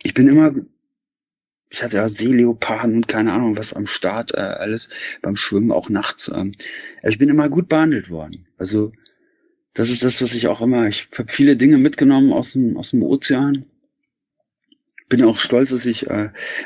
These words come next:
Meeresbotschafter f-, für die Deutsche Meeresstiftung sein darf und in dem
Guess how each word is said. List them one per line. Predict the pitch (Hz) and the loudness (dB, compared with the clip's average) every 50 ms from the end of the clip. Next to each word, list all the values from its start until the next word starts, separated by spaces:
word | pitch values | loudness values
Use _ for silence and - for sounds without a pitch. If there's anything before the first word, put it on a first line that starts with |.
| - - | -8 -2
Meeresbotschafter | 90 110 127 139 139 135 - - 127 135 - - 139 127 - - 127 120 | 0 2 2 2 2 -2 -2 0 0 0 2 0 -2 -2 -2 -2 -4 -4
f-, | 117 110 - - - - | -4 -6 -8 -10 -10 -10
für | - - - 120 | -8 -6 -4 -4
die | 117 117 110 | -2 -2 -2
Deutsche | 113 117 113 - - | -2 -2 -2 0 0
Meeresstiftung | 107 120 135 139 135 - - 120 - - 120 117 | 2 2 2 2 0 -2 -4 -4 0 2 2 2
sein | 110 113 110 117 120 117 | 2 2 2 2 2 2
darf | 110 104 107 110 117 - | 0 0 -2 -4 -4 -4
und | - 110 107 107 104 | -4 -4 -4 -4 -6
in | - 104 110 | -6 -4 -2
dem | 110 107 107 110 110 | -2 -2 -2 -4 -6